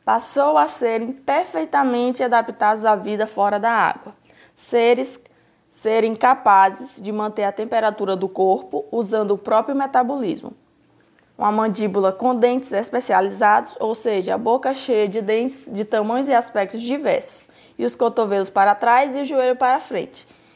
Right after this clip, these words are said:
e a presença de glândulas mamárias. Nessas imagens, vocês podem perceber que mesmo após a evolução, ainda podemos ver as semelhanças, ó.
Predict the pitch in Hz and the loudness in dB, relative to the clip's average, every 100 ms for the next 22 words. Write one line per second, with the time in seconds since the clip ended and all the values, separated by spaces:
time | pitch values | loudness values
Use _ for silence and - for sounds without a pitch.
0 | _ 247 269 285 262 233 214 220 220 226 | _ -4 -2 0 2 2 2 0 0 -4
1 | 214 214 196 190 196 214 233 - 226 240 | -4 -10 -4 -4 -2 -4 -6 -8 -8 -6
2 | - - _ - - _ _ _ _ _ | -6 -10 _ -20 -20 _ _ _ _ _
3 | _ _ _ _ - - - - 233 277 | _ _ _ _ -20 -20 -20 0 2 2
4 | 247 196 208 214 196 214 226 - 220 214 | 0 -2 2 2 0 -6 -8 0 2 2
5 | 240 247 226 - 196 - 196 196 185 - | 0 -2 -4 -2 -4 0 2 2 0 -6
6 | _ _ _ _ - 220 226 254 285 202 | _ _ _ _ -2 0 4 2 4 -2
7 | 208 233 214 214 208 208 196 196 190 202 | -2 2 6 6 4 -2 -4 -6 -2 -2
8 | 208 208 208 190 190 190 196 202 - - | -4 -6 -8 -6 -4 -4 -6 -8 -14 -20
9 | - - - 202 220 240 262 254 233 233 | -20 -20 -2 2 2 2 0 2 2 2
10 | 233 208 190 214 220 - 214 220 - 269 | -2 -4 0 2 2 2 2 2 -2 -2
11 | 277 277 311 262 165 - 180 - | 0 0 0 -2 -4 -6 -8 -4